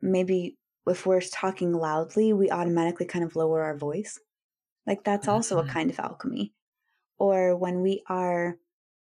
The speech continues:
Speaker 1: getting ready for meeting people that are new to us, we have a certain
Speaker 2: Mm-hmm.
Speaker 1: thing that happens, and that's also a kind of alchemy. The way that we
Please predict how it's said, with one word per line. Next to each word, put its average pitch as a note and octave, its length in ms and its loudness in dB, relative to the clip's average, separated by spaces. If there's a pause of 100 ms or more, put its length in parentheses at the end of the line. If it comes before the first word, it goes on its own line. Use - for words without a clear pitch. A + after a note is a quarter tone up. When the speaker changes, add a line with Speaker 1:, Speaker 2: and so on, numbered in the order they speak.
(160)
Speaker 1:
getting F#3+ 300 2
ready F3+ 440 0
for E3+ 720 -2
meeting F3+ 380 2
people F3+ 420 2
that E3+ 160 2
are D#3+ 100 2
new E3 220 2
to A3 180 2
us, B3+ 340 -2 (500)
we G3 140 2
have G3 180 0
a F#3 60 2
certain F#3 380 -2
Speaker 2:
Mm-hmm. - 80 -6
Speaker 1:
thing F3+ 180 -4
that E3+ 100 -8
happens, G#3+ 640 2 (360)
and G3 160 4
that's F#3 180 0
also C4+ 280 0
a F3 60 2
kind D#3+ 200 0
of D3 120 -4
alchemy. - 480 -6 (680)
The F#3+ 200 2
way G#3 200 4
that G3+ 180 0
we G3 480 2